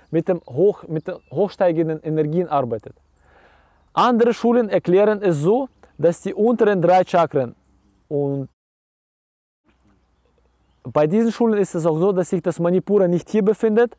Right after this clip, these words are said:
sondern weiter unten. Das ist dann, wenn man sie verbindet, das untere Dantian. Das ist so aus dem, äh, aus der chinesischen Medizin, aus der chinesischen, äh, auch Tai Chi Lehre und Tradition, hat man diese drei Dantian,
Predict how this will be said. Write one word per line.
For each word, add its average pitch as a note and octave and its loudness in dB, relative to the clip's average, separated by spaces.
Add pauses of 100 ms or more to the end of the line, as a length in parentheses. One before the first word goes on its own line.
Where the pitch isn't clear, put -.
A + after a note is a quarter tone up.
(460)
sondern G3 0 (220)
weiter F3 2
unten. F3+ -2 (560)
Das C#3 -2
ist G3 -2
dann, F#3 0 (140)
wenn E3 0
man F3 0
sie F3 -2
verbindet, G#3+ 0 (440)
das C#3 -4
untere F#3+ 0 (600)
Dantian. E3 0
Das B2+ -6
ist G3 -4
so D3+ -2
aus E3 -4
dem, D#3 -2
äh, C3+ -12
aus C3 -4
der D#3 -2
chinesischen F3+ -4
Medizin, E3 -4
aus E3+ -4
der D#3+ -4
chinesischen, E3 -6 (460)
äh, - -10
auch C#3+ -4
Tai D#3 0
Chi A3 -2
Lehre G#3 0
und F3 -6
Tradition, F3+ -2 (420)
hat F#3 0
man G3+ -2
diese F#3 -2
drei E3+ 0
Dantian, D#3+ -2